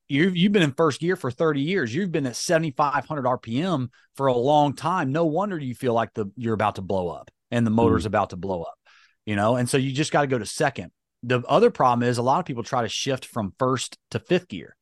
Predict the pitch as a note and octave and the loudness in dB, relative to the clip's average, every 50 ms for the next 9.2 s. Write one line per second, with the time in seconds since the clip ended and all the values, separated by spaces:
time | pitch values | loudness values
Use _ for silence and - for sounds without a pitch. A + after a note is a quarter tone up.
0 | _ _ _ _ - A#2 G#2+ G#2 G2+ - A2 B2+ D#3 E3 - - C#3+ C#3+ D3+ D3 | _ _ _ _ 0 2 2 2 0 0 0 2 2 0 0 0 2 2 2 2
1 | C3+ C3+ C#3 C#3 C#3 C#3 - - - C#3 C3+ C3+ B2 C#3 C#3 C3+ - D#3+ C#3 A#2+ | 2 2 4 4 4 2 0 -4 -4 -2 -2 -2 0 -2 -2 -2 -4 -4 -4 0
2 | C#3+ G3+ A#3 F#3+ - _ - B2+ D3 C3+ G2+ A2 - C#3 D#3 F3+ F#3 - - F3+ | 2 2 2 2 -2 _ -8 -8 -8 -8 -6 -2 2 4 4 4 2 2 -2 -2
3 | D3+ C3 D#3+ D#3 D#3+ D#3+ - - D#3 D3 C#3+ C3 B2 - - - D3 D3+ E3+ E3+ | 0 2 4 4 4 4 0 -4 -6 -4 -4 -2 -4 -4 -4 -2 -2 -2 -2 -2
4 | A#2+ G2+ F2+ G2 G#2+ G#2 A2 C3 C#3 D#3 E3 D3 C#3+ D3+ C#3+ B2+ - - D3+ D#3 | -6 -8 -8 -8 -6 0 2 2 2 2 2 2 2 2 2 2 0 -4 -6 -4
5 | D#3 C3+ B2 A#2 F#2+ F2 A2 C#3+ E3+ E3+ C#3 A2 F#2+ G#2+ A#2 B2+ C3 C3 B2+ B2 | -4 -2 -2 -4 -4 -4 -4 -2 0 0 0 -2 -2 -2 0 0 0 2 0 0
6 | G#2+ F#2 - - - F3+ G3 D#3 A2 G#2 G2+ G#2 G2+ _ _ - _ _ _ - | -2 -4 -6 -6 -6 -4 -2 -2 -2 -2 -4 -4 -6 _ _ -20 _ _ _ 0
7 | C3+ B2+ - B2+ C3 C#3 D#3 D#3 E3 D#3 - - D3+ C#3 C3 B2+ A2+ A2 C3 C3 | 0 0 2 2 2 2 4 2 0 0 -2 -2 -2 -2 -2 -2 -2 -2 -2 0
8 | B2+ A#2+ A2+ F#2+ G2 B2+ D3 D#3 - B2 A#2+ A2+ G#2 F#2+ G2 B2 D3+ E3 C#3 A2+ | 0 0 -2 -2 -4 -6 -6 -6 -6 -4 -4 -4 -2 0 2 4 4 4 4 4
9 | G2+ G#2 G2+ | 2 0 -2